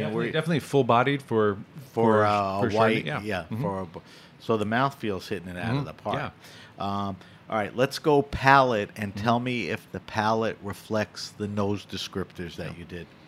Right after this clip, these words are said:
Speaker 1: So, you know, we popped this about forty-five minutes ago,
Speaker 2: Mm-hmm.
Speaker 1: and, uh, at first I said, "Oh, well, this is a little flabby," but it's actually come around and
Speaker 2: I agree.
Speaker 1: the acidity has popped up, and now I'm almost salivating with it. So when you have that richness, wanting some of that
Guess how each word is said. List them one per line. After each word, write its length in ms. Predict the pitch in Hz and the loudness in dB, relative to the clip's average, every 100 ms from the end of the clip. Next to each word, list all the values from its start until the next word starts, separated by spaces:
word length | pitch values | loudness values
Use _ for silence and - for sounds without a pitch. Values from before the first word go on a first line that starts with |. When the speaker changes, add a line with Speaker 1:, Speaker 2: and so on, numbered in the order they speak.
| - - | -20 -16
Speaker 1:
So, 360 | - 127 113 101 - - - - 156 | 2 6 6 4 -6 -20 -20 -10 -2
you 80 | |
know, 80 | 117 | 0
we 140 | 107 127 | 2 0
popped 280 | - 123 - | 0 0 0
this 220 | 113 - | -2 0
about 400 | 101 95 92 - | 2 2 0 -4
forty-five 480 | - 113 104 107 98 | -4 -2 0 -2 0
minutes 240 | 110 - | -4 -4
ago, 180 | 95 90 | -2 -2
Speaker 2:
Mm-hmm. 80 | 92 | -2
Speaker 1:
and, 140 | 85 - - - - - | -4 -6 -14 -20 -14 -4
uh, 400 | 98 92 87 90 - - - - - | -2 0 -2 -4 -12 -20 -20 -20 -8
at 160 | 110 - | -6 -2
first 300 | 135 131 117 | 0 0 -2
I 60 | |
said, 160 | 101 110 | -2 2
"Oh, 100 | 123 | 4
well, 80 | 117 | 2
this 80 | 104 | 0
is 60 | |
a 40 | 113 | -2
little 160 | 104 | -4
flabby," 480 | 87 - 117 117 95 | -4 -2 0 0 0
but 160 | 85 95 | -2 -4
it's 80 | 87 | -4
actually 300 | 131 - 131 | -6 -6 -6
come 200 | 117 101 | -2 0
around 380 | 104 110 107 98 | 0 2 0 -2
and 240 | 95 90 | -2 -4
Speaker 2:
I 140 | 98 104 | -6 -8
agree. 320 | 104 104 101 | -10 -10 -4
Speaker 1:
the 120 | 104 | -2
acidity 480 | 90 - 139 127 101 | 0 0 2 2 0
has 100 | 85 | -2
popped 420 | - 143 131 - | -6 -4 -4 0
up, 260 | 123 87 - | 0 0 -6
and 140 | 107 | -4
now 160 | 101 107 | -2 -2
I'm 100 | 104 | 0
almost 340 | 98 92 - | -2 -2 -2
salivating 400 | 117 110 101 90 | 0 0 0 -2
with 100 | 87 90 | -4 -6
it. 100 | - | -4
So 240 | 107 92 - - | -2 -2 -8 -10
when 140 | - 98 | -6 -4
you 80 | 101 | 0
have 200 | 127 123 | 0 0
that 160 | 101 | -2
richness, 540 | 107 123 - 151 - 110 | -2 -4 -4 -4 -4 -6
wanting 440 | 101 104 113 107 | -2 0 0 -2
some 240 | - 107 | -2 -2
of 100 | 101 | 0
that 200 | 95 87 | 0 -2